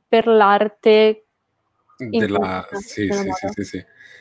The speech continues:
Speaker 2: Beh, se hai questa passione ti postre-, ti potrei consigliare il manga Le bizzarre avventure di Jojo di Rohiko Araki, che
Speaker 1: Ma sai che tutti quanti mi dicono, cioè me ne parlano continuamente, perché tipo l'altro giorno qualcuno mi ha detto,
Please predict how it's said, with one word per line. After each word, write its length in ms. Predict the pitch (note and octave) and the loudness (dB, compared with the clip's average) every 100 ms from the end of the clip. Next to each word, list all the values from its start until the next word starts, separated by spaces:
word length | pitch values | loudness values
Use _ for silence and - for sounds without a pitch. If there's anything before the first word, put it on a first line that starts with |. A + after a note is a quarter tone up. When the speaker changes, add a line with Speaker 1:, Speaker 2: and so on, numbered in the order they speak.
| _ | _
Speaker 2:
Beh, 240 | - A#2 - | -2 -2 -4
se 200 | - A#2+ | -4 0
hai 80 | A#2+ | 0
questa 220 | B2+ B2 | 0 -2
passione 340 | A#2 - C#3 | 0 0 0
ti 60 | G#2 | 0
postre-, 320 | G#2+ - A#2 | -4 -4 -6
ti 120 | - | -8
potrei 220 | - A2+ | -4 -2
consigliare 540 | A2 G#2 - G#2 G#2 G#2 | -2 -4 -4 -2 0 0
il 100 | G2 | 0
manga 680 | G#2 G#2 G2+ G2 F#2+ F#2+ G2 | -2 -2 -2 -2 -2 -2 -2
Le 140 | G2 | -2
bizzarre 420 | F#2+ G2 G2+ G#2 | -4 -4 -2 -2
avventure 440 | G2+ G2+ F#2+ G#2 F#2 | 0 -2 -4 -4 -6
di 100 | F#2 | -4
Jojo 380 | F#2+ F#2+ F#2+ F#2 | -2 -2 -2 -4
di 120 | F#2 | -4
Rohiko 320 | F#2 F#2+ - | -4 -4 -4
Araki, 380 | F2+ G2 G#2+ - | -4 -2 -4 -6
che 240 | - F2 | -8 -2
Speaker 1:
Ma 100 | B3+ | 0
sai 220 | C4+ - G#4+ | 2 2 2
che 140 | C#4+ A3+ | 2 2
tutti 260 | C#4 B3+ E4 | 0 0 2
quanti 320 | C#4 B3+ B3+ | 2 0 0
mi 140 | D4+ G#3+ | 0 0
dicono, 500 | A3+ A#3+ A#3+ A#3+ - | -2 -2 -2 -2 -6
cioè 160 | A3+ B3 | -4 -2
me 80 | A#3+ | 0
ne 80 | A#3+ | 0
parlano 280 | C#4 E4 | 0 0
continuamente, 680 | E4+ C#4 A#3+ A#3+ B3 A3 G#3+ | 0 -2 -2 -4 -2 -4 -4
perché 180 | A3 A3+ | -2 -2
tipo 200 | A#3+ B3 | 0 0
l'altro 280 | A#3+ A#3 B3+ | 0 0 -2
giorno 380 | A#3 C#4+ D#4+ E4+ | 2 2 0 0
qualcuno 360 | A3+ G#3+ A#3 | 0 0 -2
mi 100 | A#3+ | 0
ha 20 | |
detto, 760 | A3 G#3+ - _ A#3+ A#3 A#3+ A#3+ | 0 0 -2 _ -2 0 -2 -6